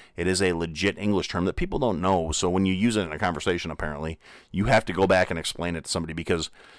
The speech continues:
when you further along, like I did,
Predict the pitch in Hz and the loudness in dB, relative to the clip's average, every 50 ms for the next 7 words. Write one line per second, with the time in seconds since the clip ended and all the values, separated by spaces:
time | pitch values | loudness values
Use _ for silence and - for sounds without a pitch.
0 | - _ _ - - 76 90 95 92 92 87 85 76 - 78 87 92 95 92 - | -20 _ _ -10 -4 0 0 2 2 2 0 -2 -4 -8 -8 -4 -2 -2 -2 -2
1 | - - 92 98 90 87 85 85 82 87 90 95 95 87 87 85 80 80 80 78 | 0 2 2 4 4 2 2 2 4 4 6 6 4 4 2 0 0 0 -2 0
2 | 85 95 117 - 110 82 80 82 85 | 0 0 0 -2 -2 -4 -6 -6 -8